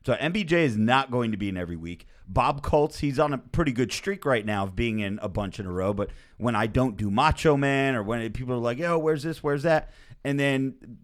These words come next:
the time that I do give you Macho Man every episode, three weeks down the road, you're gonna say, "Yo, Macho Man's getting old, bro. It's fucking, you're burning the shit out." And so, you know, it's, it's a fucking catch twenty-two. You can't win, you can't lose. You just gotta do what feels right.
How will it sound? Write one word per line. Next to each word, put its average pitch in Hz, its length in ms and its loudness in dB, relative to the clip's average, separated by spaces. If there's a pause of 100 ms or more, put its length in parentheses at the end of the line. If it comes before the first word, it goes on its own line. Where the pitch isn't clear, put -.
(140)
the 143 140 -2
time 156 320 4
that 139 140 4
I 127 100 6
do 170 440 2 (180)
give 139 180 2
you 147 60 4
Macho 151 300 6
Man 139 200 2
every 139 260 2
episode, 135 560 2 (480)
three 160 360 0
weeks 143 260 -2
down 143 220 4
the 135 40 0
road, 170 220 8
you're 135 100 -2
gonna 135 140 2
say, 151 240 4
"Yo, 127 320 8
Macho 135 340 4
Man's 123 240 0
getting 120 240 0
old, 110 320 4
bro. 107 360 4
It's - 160 -4
fucking, 110 420 0
you're 104 80 -2
burning 113 420 2
the 104 60 0
shit 117 280 0
out." 113 300 4
And 104 140 -10
so, 135 260 -2
you 151 240 -2
know, 120 200 -2
it's, 127 220 -8 (300)
it's - 200 -4
a 123 40 -4
fucking 156 440 0
catch - 280 0
twenty-two. 110 440 -4
You 85 160 -8
can't 139 300 -2
win, 131 220 0
you 113 120 -2
can't 113 280 -4
lose. 104 320 -2 (220)
You 120 120 -4
just 107 200 -6
gotta 104 220 0
do 101 120 -2
what 92 140 -6
feels 92 300 -8
right. 85 260 -8